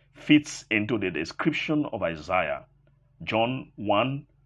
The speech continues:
verses one to three reveals that. Although he is God, he also is known for sympathizing with our weaknesses. Hebrews chapter four, verse fifteen.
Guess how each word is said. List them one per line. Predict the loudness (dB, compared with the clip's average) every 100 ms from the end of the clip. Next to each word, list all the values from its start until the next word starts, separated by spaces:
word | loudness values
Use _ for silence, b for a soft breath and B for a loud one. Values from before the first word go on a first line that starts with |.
| _
verses | -12 -10 -10 -4
one | -2 0
to | -4
three | -6 -4 -4 -4
reveals | -8 -8 -6 -6 -4
that. | -6 -6 -12 _ _ _ _ _ _ _ _ _
Although | -10 8 8 10
he | 6 6 6
is | 4
God, | 0 0 -2 -14 _ _ _ _ _ _ _ _ _ _ _
he | 4 6 8
also | 8 6 4 -4 -8 -8 _ -12
is | -8
known | 0 2 2
for | -4
sympathizing | -6 -6 0 0 2 0 0 -4 -8
with | -8 -4
our | -2 0
weaknesses. | 0 0 -4 -10 -12 -18 -10
Hebrews | -6 -4 -4 -8
chapter | -6 -6
four, | -4 -6
verse | -6 -8
fifteen. | -10 -12 -12 -12 -12